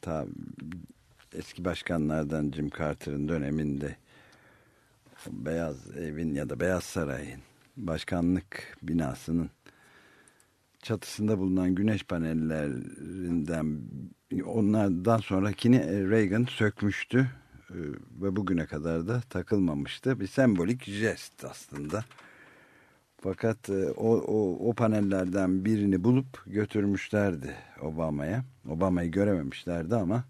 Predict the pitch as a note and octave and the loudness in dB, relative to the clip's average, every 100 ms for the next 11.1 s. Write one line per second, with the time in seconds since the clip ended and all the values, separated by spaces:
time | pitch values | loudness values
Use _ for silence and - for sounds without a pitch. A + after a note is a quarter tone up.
0 | - D2+ E2 D#2 - - D#2 E2 D#2 D2 | -8 -2 0 0 -2 -4 -2 -2 -2 -4
1 | C#2 - - E2 F2 D#2+ - D2 C#2 C2+ | -6 -10 -12 -6 -4 -4 -8 -14 -10 -8
2 | D#2 F2+ D#2+ - - - - - - - | -4 -4 -4 -8 -18 -20 -20 -20 -20 -20
3 | - _ _ _ _ F2 F#2+ - E2+ F2+ | -20 _ _ _ _ -4 -4 -2 0 4
4 | A#2+ C3 C3 - - - F#2+ F#2+ G#2 A2+ | 4 2 -2 -18 -20 -18 -8 -4 0 2
5 | G2+ E2+ C3+ - - A#2 - - - - | 2 0 -4 -8 -18 -18 -20 -20 -14 -2
6 | G#2 G2+ - B2 - G#2 - F#2+ - G2+ | 2 2 2 -4 -4 -8 -4 -6 -2 0
7 | F2+ E2 C3+ B2+ - - - C#3 C#3 B2+ | 2 0 -2 -4 -8 -20 -16 -6 -2 -2
8 | G2 A#2 B2 A#2+ F#2 A#2+ A2+ G2 G2 F2 | -2 -2 2 2 4 2 2 0 2 0
9 | D#2+ F2+ F#2 F#2+ D2 F2 - - - _ | -2 -4 -2 -2 -2 -4 -8 -18 -20 _
10 | _ _ _ F#2 E2+ D#2 C2 C#2 B1+ - | _ _ _ -10 -8 -6 -4 -4 -6 -10
11 | D2 | -14